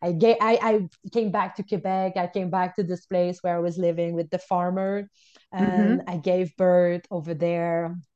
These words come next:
Speaker 1: Uh, well, in the hospital, but, like, I was living there, and it was, it was such a great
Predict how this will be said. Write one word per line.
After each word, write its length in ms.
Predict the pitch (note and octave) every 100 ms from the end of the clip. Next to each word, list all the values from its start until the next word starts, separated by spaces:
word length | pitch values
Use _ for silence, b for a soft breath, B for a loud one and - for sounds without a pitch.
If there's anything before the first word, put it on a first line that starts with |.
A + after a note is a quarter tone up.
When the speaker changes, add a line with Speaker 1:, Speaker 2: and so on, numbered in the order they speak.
| _ _ _
Speaker 1:
Uh, 160 | F3+ E3+
well, 160 | F3+ F3
in 160 | F#3
the 80 | F#3
hospital, 520 | F3+ F#3+ A3 G3+ G3+
but, 240 | F#3+ E3+ E3 F#3 -
like, 360 | F3 F3 D#3 D#3+
I 60 | E3
was 180 | E3
living 440 | F#3 F3 E3+ E3 D#3+
there, 360 | E3 E3 E3 E3 b b b b b b _ -
and 580 | E3+ F3+ F#3 E3+ E3+ E3+
it 160 | -
was, 520 | F3+ F#3+ F3+ - - _ _ _ _ _ -
it 100 | F#3
was 420 | A3 A3 G3+ _ _ _
such 360 | - B3 A#3+ A3
a 60 |
great 580 | E3 C#3+ D3+ F3 F#3 F#3